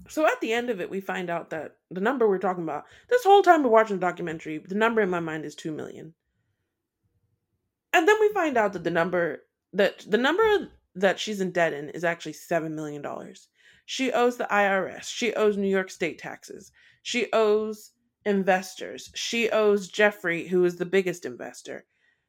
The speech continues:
She just owes all these people so much money. I'm like, "What is the payment plan on that?"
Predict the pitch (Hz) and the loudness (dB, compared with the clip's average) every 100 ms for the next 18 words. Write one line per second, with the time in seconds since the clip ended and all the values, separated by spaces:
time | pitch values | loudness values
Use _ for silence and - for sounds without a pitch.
0 | - - 247 254 202 240 226 - 214 202 | -12 -6 0 0 2 0 0 0 4 6
1 | 202 180 _ - - 202 220 208 196 196 | 4 -2 _ -8 4 6 6 4 -2 -4
2 | 190 165 151 147 - 196 190 190 254 170 | -4 -4 -10 -10 -2 0 0 -4 -6 -8
3 | 165 165 - _ _ _ _ _ _ - | -8 -10 -14 _ _ _ _ _ _ -20
4 | - - _ _ _ _ _ _ _ _ | -20 -20 _ _ _ _ _ _ _ _
5 | _ - 262 262 214 262 269 233 214 254 | _ -6 2 6 8 6 4 -2 -2 -2
6 | 269 190 170 143 135 131 131 | -2 -4 -4 -6 -8 -10 -12